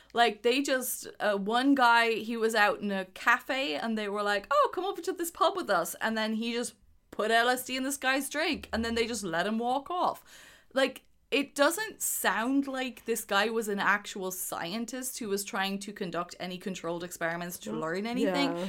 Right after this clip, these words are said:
Speaker 1: It sounded like he just got off on fucking lacing people with L S D and just seeing what would happen to them. It's
Speaker 2: Yeah.
Speaker 1: it sounds horrific. And this guy was allowed to do this for twenty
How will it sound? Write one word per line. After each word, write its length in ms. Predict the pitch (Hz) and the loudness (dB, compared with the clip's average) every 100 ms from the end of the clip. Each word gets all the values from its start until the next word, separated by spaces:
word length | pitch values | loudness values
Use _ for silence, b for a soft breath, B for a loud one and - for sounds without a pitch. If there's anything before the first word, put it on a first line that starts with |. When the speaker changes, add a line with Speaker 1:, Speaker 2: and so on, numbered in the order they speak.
| B - | B -6
Speaker 1:
It 160 | 247 | -2
sounded 300 | - 427 359 | 0 2 2
like 200 | 226 208 | 0 0
he 80 | 226 | -2
just 180 | 220 190 - | -2 -4 -6
got 280 | - 208 214 | 2 6 6
off 600 | 233 320 233 196 - - b b b - | 6 6 6 0 -12 -18 b b b -2
on 300 | 220 214 - - | 0 0 -4 0
fucking 640 | 233 240 247 247 240 226 | 0 0 -2 0 -2 -2
lacing 500 | 247 247 349 - 208 | 0 2 0 -2 -4
people 280 | 214 208 208 | -6 -4 -2
with 140 | 214 | 0
L 160 | 247 247 | 0 0
S 160 | 285 - | -2 -2
D 340 | 214 277 190 | 0 0 0
and 160 | - 220 | -2 -2
just 180 | 220 | -2
seeing 200 | - 254 | -2 0
what 160 | 277 262 | 2 0
would 80 | 294 | 2
happen 380 | 320 427 285 226 | 2 2 0 -4
to 100 | 196 | -4
them. 260 | 160 101 - b b b b b - | -6 -6 -12 b b b b b -4
It's 320 | 285 285 - - | -2 -2 -6 -4
Speaker 2:
Yeah. 260 | 190 160 135 - _ | 2 2 2 -6 _
Speaker 1:
it 280 | - 247 - | 0 0 0
sounds 680 | - - 262 294 247 214 214 - - | -4 4 4 4 0 -4 -6 -14 -4
horrific. 800 | 202 190 190 196 - - - - | -2 -2 -4 -6 -6 -16 -14 -6
And 100 | 220 | -4
this 160 | 233 240 | -4 0
guy 220 | 233 254 | 2 2
was 140 | 285 | 2
allowed 260 | 240 208 208 | 0 0 -2
to 80 | 202 | -4
do 140 | 208 | -6
this 160 | 202 196 | -6 -8
for 120 | 180 | -12
twenty 800 | 175 - 226 220 214 208 180 | -12 -6 -4 -4 -6 -10 -10